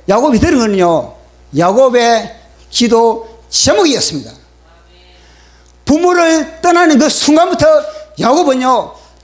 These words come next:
근심, 걱정, 두려움, 불안, 초조, 긴장, 모든 부정적인 감정이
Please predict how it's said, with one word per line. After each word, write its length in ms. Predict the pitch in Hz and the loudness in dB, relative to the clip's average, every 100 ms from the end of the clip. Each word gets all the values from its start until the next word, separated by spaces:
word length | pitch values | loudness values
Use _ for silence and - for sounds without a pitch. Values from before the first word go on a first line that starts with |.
| _ | _
근심, 600 | 175 214 - 349 302 - - - _ | -2 0 0 -2 -2 -8 -20 -20 _
걱정, 560 | - 269 - 330 302 220 - - _ | -2 -2 0 0 0 -6 -16 -20 _
두려움, 480 | 185 233 349 285 165 - - - | -2 0 0 -2 -6 -16 -20 -4
불안, 440 | 277 330 339 - - - | 0 2 0 -4 -14 -10
초조, 460 | - 269 294 320 - | -6 -2 0 0 0
긴장, 360 | 226 262 277 - - - - | -2 0 -2 -6 -18 -14 -2
모든 840 | 233 392 427 453 415 381 349 - | 0 2 2 2 0 0 -4 -2
부정적인 680 | 302 359 349 330 320 294 - | 0 2 2 2 -2 -4 -4
감정이 580 | 226 240 320 320 285 | 0 0 0 -2 -4